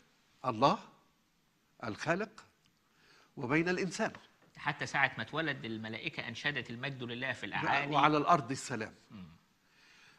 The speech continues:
Speaker 1: وبالناس المسرة". آه، كان في عداوة في، آه، إيماننا المسيحي، كان في عداوة أنه الإنسان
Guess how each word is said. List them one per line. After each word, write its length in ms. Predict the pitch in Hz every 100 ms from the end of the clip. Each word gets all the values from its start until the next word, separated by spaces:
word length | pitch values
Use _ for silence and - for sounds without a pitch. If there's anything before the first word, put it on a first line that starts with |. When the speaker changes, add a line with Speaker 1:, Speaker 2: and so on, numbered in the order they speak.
| -
Speaker 1:
وبالناس 540 | 135 135 127 135 131 127
المسرة". 520 | 117 120 131 - - - _ _ - - _ - - _ _ _ 135
آه، 340 | 120 113 104 90 _ _ _ _ _ _ _ _ - -
كان 160 | 170
في 200 | 175 226
عداوة 460 | 220 202 214 104 104 - _ - _ _
في، 440 | - 156 127 127 - - - - _ _ _ -
آه، 560 | 117 107 104 - - - _ _ -
إيماننا 520 | 113 135 180 127 139 - _ _ 117
المسيحي، 640 | 101 107 - 127 - 139 - _ _ _ _ -
كان 120 | 139
في 160 | 143 196
عداوة 400 | 165 156 107 95 - _ 185
أنه 380 | 120 120 120
الإنسان 480 | - - 117 127 110